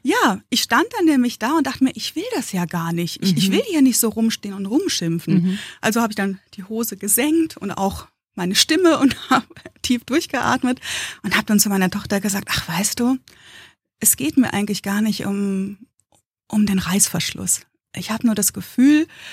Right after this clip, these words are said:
Speaker 1: es ist eine Selbstverständlichkeit, dass ich mich immer um die Wäsche kümmere und da sagt auch keiner Danke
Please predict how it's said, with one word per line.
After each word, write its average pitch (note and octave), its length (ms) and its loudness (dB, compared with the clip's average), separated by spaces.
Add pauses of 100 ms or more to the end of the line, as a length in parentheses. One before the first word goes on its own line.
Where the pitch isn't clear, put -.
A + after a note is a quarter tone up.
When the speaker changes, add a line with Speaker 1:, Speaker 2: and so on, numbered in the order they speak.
(580)
Speaker 1:
es - 120 0
ist A3 140 -2
eine G#3 180 0
Selbstverständlichkeit, C4+ 1500 -2
dass G#3+ 180 -6
ich - 180 -2
mich A#3+ 200 0
immer A#3 240 4
um A3 120 0
die G#3 140 -4
Wäsche G#3 260 -4
kümmere C4+ 460 2 (500)
und B3 300 4
da G#3+ 180 2
sagt G3+ 340 -2
auch - 180 -2
keiner G#3+ 380 0
Danke F#3 400 -2